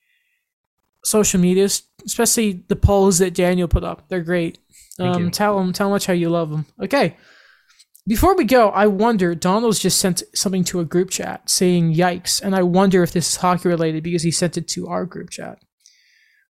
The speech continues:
Speaker 1: A disgusting gesture. Oh, no. Okay,
Speaker 2: Oh,
Speaker 1: well,
Speaker 2: the U H L, yes.
Speaker 1: I have not seen this.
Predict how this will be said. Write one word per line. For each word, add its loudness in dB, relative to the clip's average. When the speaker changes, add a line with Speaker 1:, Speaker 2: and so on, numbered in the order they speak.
Speaker 1:
A 0
disgusting 2
gesture. 0
Oh, 2
no. -2
Okay, -2
Speaker 2:
Oh, 2
Speaker 1:
well, 4
Speaker 2:
the 2
U 0
H -4
L, -4
yes. -8
Speaker 1:
I 2
have 0
not 2
seen 2
this. -6